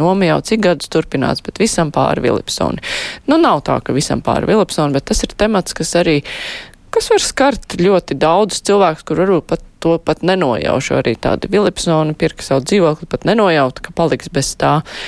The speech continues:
Šajā gadījumā mēs nu nerunājam par konkrēto gadījumu, bet izējot no konkrētā gadījuma, šī problēma tapa plašāks, zināma, jo tas jau nav vienīgais, vienīgā reize, kad cilvēkam,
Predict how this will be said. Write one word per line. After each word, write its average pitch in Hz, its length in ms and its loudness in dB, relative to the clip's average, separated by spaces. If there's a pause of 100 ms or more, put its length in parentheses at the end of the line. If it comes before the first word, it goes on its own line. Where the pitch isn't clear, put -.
(160)
Šajā 208 260 2
gadījumā 190 340 2
mēs 185 240 0
nu 185 160 2
nerunājam 170 600 2
par - 160 -4
konkrēto 151 600 2
gadījumu, 143 600 0
bet 147 200 0
izējot 147 400 2
no 143 160 -2
konkrētā 151 540 0
gadījuma, 147 580 2
šī - 240 -2
problēma 147 560 2
tapa - 400 -2 (540)
plašāks, 165 720 0 (260)
zināma, 143 800 2
jo 156 160 2 (160)
tas - 160 -2
jau 151 160 2
nav 151 160 2
vienīgais, 127 640 0 (240)
vienīgā 127 440 2
reize, 165 360 0
kad - 240 -4
cilvēkam, 143 580 0